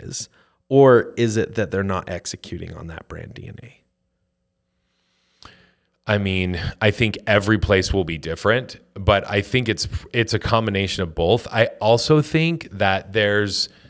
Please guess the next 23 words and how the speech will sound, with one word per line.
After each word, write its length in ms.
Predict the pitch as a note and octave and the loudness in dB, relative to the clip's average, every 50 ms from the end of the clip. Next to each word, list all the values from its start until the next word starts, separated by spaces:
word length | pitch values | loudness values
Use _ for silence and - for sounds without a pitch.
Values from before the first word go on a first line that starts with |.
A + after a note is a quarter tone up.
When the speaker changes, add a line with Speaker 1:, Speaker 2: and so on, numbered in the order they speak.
| _ _ _ _ _ _ _ | _ _ _ _ _ _ _
Speaker 2:
the, 160 | - B2 C#3 - | -2 0 0 0
the 220 | - C3+ B2+ C#3 | 0 -4 -6 -6
thing 260 | - - D3 D3+ D3 | -4 -4 -4 -2 -2
is, 240 | B2+ A#2 A2 G2 G2 | -2 -2 -2 -2 0
no 140 | A2 B2 A#2+ | 0 0 2
matter 340 | B2+ C3+ C3+ C#3 C#3 B2 A#2+ | 2 2 2 2 4 2 2
what, 680 | A#2+ G#2 G#2+ A2+ B2+ B2+ C#3 D3 - - - - _ _ _ _ _ _ | 0 -2 0 0 2 4 4 2 0 -2 -8 -20 _ _ _ _ _ _
what 300 | A#2+ A#2 C#3 D#3 D3 A#2+ | 0 2 2 2 2 2
business 380 | G2+ A#2+ A2 G2+ A2 G2+ - - | -2 -2 -2 -2 -4 -4 -2 0
you're 120 | G2 F#2+ | 0 0
in, 120 | F2 F2 | 0 0
whether 240 | F2+ G#2 A2 A2+ C3 | 2 2 2 2 2
you're 180 | B2+ B2+ C3 A#2+ | 2 4 4 4
in 100 | G#2+ G2+ | 4 4
a 40 | F#2+ | 4
restaurant 540 | F#2 F#2+ G2 G2 - - A#2+ A2+ A2+ G#2+ | 4 4 4 4 2 0 0 0 0 0
business 440 | G2 A2+ G#2+ F#2 A2 A2 G#2 - - | -2 -4 -2 -2 -4 -4 -2 -4 -4
or 200 | - F2+ E2+ E2 | -4 -4 -4 -4
a 40 | D#2 | -4
software 440 | - - - B2 A#2+ - - A#2 G#2+ | -2 0 2 2 2 0 0 -2 0
business 340 | G#2 A2 G2 G2 G2 - - | 0 -4 -4 -6 -8 -8 -4
or 60 | F2+ | -2
whatever, 360 | F2+ F2+ G2+ F#2 E2+ E2+ - | 0 0 2 0 0 -4 -6